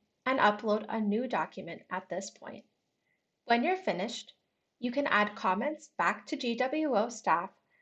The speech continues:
to explain your updates. When you're done,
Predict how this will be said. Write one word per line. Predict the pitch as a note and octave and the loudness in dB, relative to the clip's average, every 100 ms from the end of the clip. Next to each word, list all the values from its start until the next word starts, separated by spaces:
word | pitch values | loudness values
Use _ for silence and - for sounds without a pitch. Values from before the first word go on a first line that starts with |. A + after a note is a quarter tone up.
| _ | _
to | - | 0
explain | B3+ C4 - G#3 A3 | 0 0 -4 -2 0
your | B3 C#4 | 2 2
updates. | F3+ - F3+ - - - - _ _ _ _ _ _ _ _ _ _ | 2 -2 -12 -12 -16 -20 -20 _ _ _ _ _ _ _ _ _ _
When | - C#4+ | 4 4
you're | E4 D#4 | 4 6
done, | A#3 A3+ A#3+ | 6 6 0